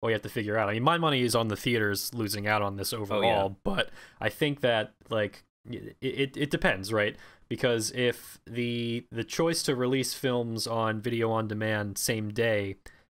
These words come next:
Speaker 1: balances out the loss of revenue from not having your movie playing in one of the largest theater chains in the country, then it's worth it. But I, I,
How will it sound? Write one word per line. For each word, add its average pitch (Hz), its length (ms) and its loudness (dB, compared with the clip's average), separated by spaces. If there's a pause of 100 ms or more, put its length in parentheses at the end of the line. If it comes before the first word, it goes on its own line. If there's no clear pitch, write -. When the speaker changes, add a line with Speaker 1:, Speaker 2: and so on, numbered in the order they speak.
(160)
Speaker 1:
balances 120 640 2
out 113 280 2
the 107 80 0
loss 110 320 2
of 107 140 0
revenue 110 360 2
from 101 160 -4
not 107 180 2
having 107 280 2
your 104 100 -4
movie 107 260 -2
playing 104 320 -4
in 104 100 -4
one 104 100 -2
of 104 60 -4
the 98 80 -2
largest 107 420 0
theater 107 220 -2
chains 101 560 -4 (100)
in 98 120 -8
the 95 40 -12
country, 110 520 -4 (440)
then 110 560 0
it's 113 180 -4
worth 123 260 2
it. - 180 -4 (320)
But 104 380 -2 (120)
I, 110 200 -4
I, 110 100 0